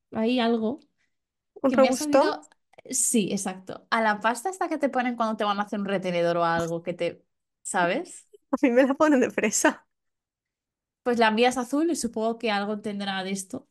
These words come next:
Speaker 2: De
Speaker 1: porque
Speaker 2: clorofila o algo así.
Speaker 1: Pues eso, que me sabía un
Speaker 2: Pues a
Speaker 1: poco
Speaker 2: mí
Speaker 1: a eso, pero no
Speaker 2: Mm.
Speaker 1: desagradable, ¿vale? En plan.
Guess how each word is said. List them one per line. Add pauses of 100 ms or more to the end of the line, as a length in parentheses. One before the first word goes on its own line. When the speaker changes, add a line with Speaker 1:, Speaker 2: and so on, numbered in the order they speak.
(160)
Speaker 2:
De
Speaker 1:
porque
Speaker 2:
clorofila
o
algo
así. (800)
Speaker 1:
Pues
eso, (240)
que
me
sabía
un
Speaker 2:
Pues
a
Speaker 1:
poco
Speaker 2:
mí
Speaker 1:
a
eso,
pero (200)
no
Speaker 2:
Mm.
Speaker 1:
desagradable,
¿vale?
En
plan.